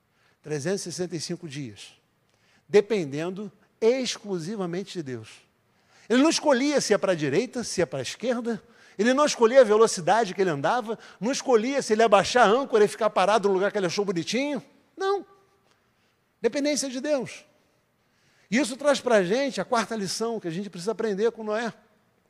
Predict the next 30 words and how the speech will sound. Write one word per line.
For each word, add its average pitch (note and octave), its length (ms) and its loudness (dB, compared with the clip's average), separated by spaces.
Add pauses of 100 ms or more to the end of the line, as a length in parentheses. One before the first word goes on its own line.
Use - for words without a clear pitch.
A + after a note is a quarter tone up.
(880)
Não G#3 100 -4
adianta C#4 400 -2
só C4 200 0
a B3+ 100 0
gente A3+ 340 -6
ter A3+ 300 0
uma E3 180 -4
integridade, F#3+ 920 -6
a F3 80 -4
gente E3 220 -12
ter F#3 100 -8
um D#3+ 80 -8
posicionamento, F3+ 880 -6
não F#3+ 100 -6
adianta F#3 320 -6
a - 20 -8
gente F3 220 -10
ser F3 300 -6 (220)
inde-, E3 540 -4
dependente, F3+ 800 -4 (280)
é, C3 420 -14
de C#3+ 140 -14
Deus E3+ 260 0
parcialmente, G3 960 -4 (200)
não G3 120 2
adianta A#3 640 2
a D#3+ 100 0
gente F3+ 540 -6 (1200)
fazer C4 220 -4
tudo E3 400 0